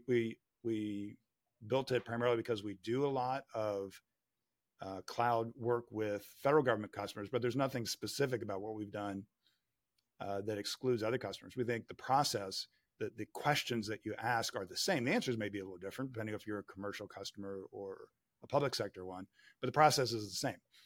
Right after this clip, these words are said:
And, uh, and the process works. And that's, that's the, a-, and it's,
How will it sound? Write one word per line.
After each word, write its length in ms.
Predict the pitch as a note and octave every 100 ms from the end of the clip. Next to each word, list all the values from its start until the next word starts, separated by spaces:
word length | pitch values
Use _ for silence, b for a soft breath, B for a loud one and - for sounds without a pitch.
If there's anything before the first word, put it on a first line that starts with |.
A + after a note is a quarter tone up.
| B B B _
And, 440 | B2 A2 A2 G#2+ G2 -
uh, 320 | A2+ G#2+ G#2 -
and 80 | B2+
the 60 | A#2+
process 360 | A#2+ A2 -
works. 280 | G2 - - D3
And 140 | A2
that's, 360 | A2 - - - _ -
that's 240 | G#2+ -
the, 120 | - -
a-, 260 | G#2+ - A2
and 100 | G#2+
it's, 280 | G2+ -